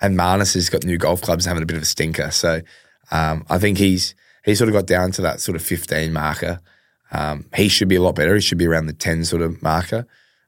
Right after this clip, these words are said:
Um, played with him yesterday and he had a bit of a meltdown at the end. So, <laughs> um,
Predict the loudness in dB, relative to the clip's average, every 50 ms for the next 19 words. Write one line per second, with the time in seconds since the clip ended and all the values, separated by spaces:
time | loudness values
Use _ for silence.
0 | _ -8 -8 -6 -2 0 0 0 0 -2 -4 -2 -2 -2 -2 0 2 0 0 0
1 | 0 -2 -2 -2 -2 -2 -4 -6 -8 -8 -6 -4 -4 -4 -2 -2 -2 -2 0 -2
2 | 0 0 0 0 0 -2 -2 -4 -2 -2 -4 -4 -8 -12 -20 -20 -20 -20 _ -12
3 | -12 -12 -12 -14 -16 -18 -20